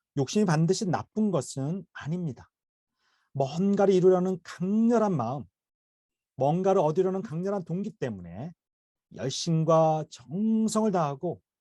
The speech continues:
헌신을 다하는 사람에게, 노력을 다하는 사람에게 욕심은 아주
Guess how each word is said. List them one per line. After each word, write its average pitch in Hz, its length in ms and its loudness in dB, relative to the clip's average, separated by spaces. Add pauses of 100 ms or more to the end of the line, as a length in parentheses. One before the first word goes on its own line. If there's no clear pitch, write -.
(420)
헌신을 208 340 -2
다하는 160 320 2
사람에게, 107 480 -8
노력을 175 340 -2
다하는 160 460 -4
사람에게 123 480 -10
욕심은 131 540 -8 (240)
아주 156 320 -12